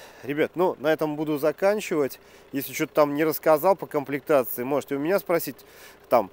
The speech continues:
да, забыл сказать про передние и задние парктроники, про, значит, камеру в лобовом стекле, там, датчик дождя. Но это все,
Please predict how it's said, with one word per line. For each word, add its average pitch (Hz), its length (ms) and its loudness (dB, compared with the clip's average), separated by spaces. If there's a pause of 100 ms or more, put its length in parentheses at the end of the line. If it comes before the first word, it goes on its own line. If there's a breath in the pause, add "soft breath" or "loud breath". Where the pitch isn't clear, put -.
да, 127 300 4
забыл 143 340 2
сказать 120 420 -4
про 135 240 -2
передние 120 640 -2
и - 20 -6
задние 127 340 0
парктроники, 147 840 2
про, 104 680 -2 (260)
значит, 113 300 -14
камеру 180 420 2
в 131 80 -6
лобовом 139 400 0
стекле, 127 420 -8
там, 95 200 -10
датчик 120 300 -8
дождя. 147 480 0 (440 loud breath)
Но 156 60 -2
это 139 180 -2
все, 131 320 -8